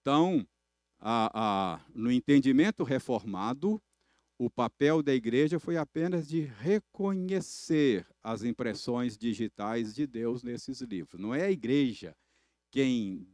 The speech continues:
dá, comunica autoridade ao livro. O livro tem autoridade, a igreja só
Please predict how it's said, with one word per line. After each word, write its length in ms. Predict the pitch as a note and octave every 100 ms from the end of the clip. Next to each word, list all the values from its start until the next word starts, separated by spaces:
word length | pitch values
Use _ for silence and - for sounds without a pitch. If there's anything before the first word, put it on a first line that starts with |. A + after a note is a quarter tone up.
| _
dá, 320 | C#3+ D3+ B2 -
comunica 1080 | - D3 C3+ B2+ B2 D3+ E3 - - C#3+ A#2 - _ _ _ _ _ _ _ _ _ _ _
autoridade 880 | B2+ C#3+ - D3+ C3 A2 A2 A#2 A2
ao 160 | A2 G#2+
livro. 680 | G2+ G2+ G2 - F2+ E2 - _ _ _
O 60 | A#2
livro 340 | A2+ E3 B3
tem 180 | - C#4+
autoridade, 680 | D4+ F#3+ B2+ G#2+ G2 F#2 G2+
a 40 |
igreja 300 | G#2 A#2 D#3
só 320 | D3 C#3 F3